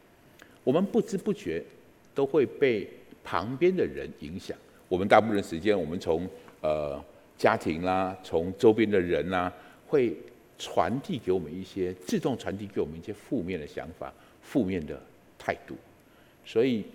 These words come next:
抱怨我们的家庭其实不够温暖，抱怨配偶不够温柔体贴，抱怨工作不够，呃，就工作太枯燥乏味，抱怨工-，工作太多。我不晓得你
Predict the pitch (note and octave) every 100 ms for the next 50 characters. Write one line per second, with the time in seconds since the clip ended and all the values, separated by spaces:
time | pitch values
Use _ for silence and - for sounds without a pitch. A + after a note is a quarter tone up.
0 | - - _ - _ - - _ _ _
1 | _ _ _ _ _ - _ B2 G#2+ G#2
2 | F#2 D2 D2+ D#2+ E2 D#2+ - A#2+ G#2+ G2+
3 | D#2 D#2 E2 - F2+ - G2+ G2 G#2 A2
4 | C3 A#2+ F#2+ D2+ - G2+ F#2+ G2 F2 E2+
5 | - - - B2+ F#2 D2+ D2 E2 F#2+ E2+
6 | D#2+ A2 A#2 F#2+ E2+ F#2 - C2+ G2 G2
7 | F#2 - - - - A2+ G#2 G#2 F#2 -
8 | A#2 A2+ B2 F#2+ - E2+ A2+ G2+ E2+ D#2+
9 | E2 - - - D2+ C#2+ - - _ _
10 | _ - A2+ - C#3 C#3 A2 C3+ G#2+ -
11 | C3 B2 F2+ F#2+ E2 C3+ C#3 - - -
12 | G#2+ G2 G#2 G2+ F2+ - A#2 G2 G#2+ G2+
13 | G#2+ - F#2+ D#2 E2+ D#2+ - - - -
14 | D#3 C4 C3+ C3 B2